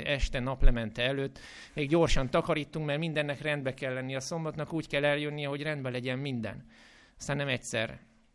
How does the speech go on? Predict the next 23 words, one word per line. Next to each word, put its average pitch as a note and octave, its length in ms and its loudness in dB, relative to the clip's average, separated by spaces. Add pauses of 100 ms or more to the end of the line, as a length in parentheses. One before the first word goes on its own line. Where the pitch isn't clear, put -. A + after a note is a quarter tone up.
(380)
nem C3+ 160 -4
egyszer A#2 320 -4
belecsúszunk, A2 760 -4
és, G#2+ 380 -12 (1300)
és - 100 -10
milyen F3 240 0
vendégfogadás A2 880 -4
az, A#2 160 -8
amikor C3 280 -6
jön C3 140 -4
a A2+ 60 -4
vendég, A#2+ 480 -4
és, A2+ 340 -8
és - 160 -10
mi C3 100 -6
még A#2 160 -4
nem B2 180 -2
vagyunk A2 320 -6
készen. A2 600 -12 (1700)
Ti D#3+ 100 -2
is, D3 140 0
amikor, D3 380 -2
ö, C3+ 140 -2